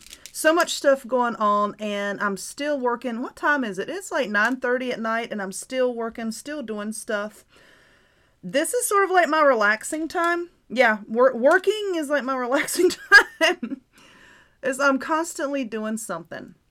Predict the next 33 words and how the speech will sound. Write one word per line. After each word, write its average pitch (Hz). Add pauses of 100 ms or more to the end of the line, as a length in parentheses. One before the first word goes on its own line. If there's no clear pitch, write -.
(160)
And 247
I 359
think 440
a 392
lot 339
of 277
y'all 254
out 226
there 220
can 220
relate. 180
It's 240
like, 330
if 254
I'm 269
not 359
doing 226
something, 330
I 269
feel 269
like 285
I'm 269
being 247
useless. 226
I 269
don't 247
know. 143 (360)
And 359
I 392
know 415
that's 392
not 349
true. 339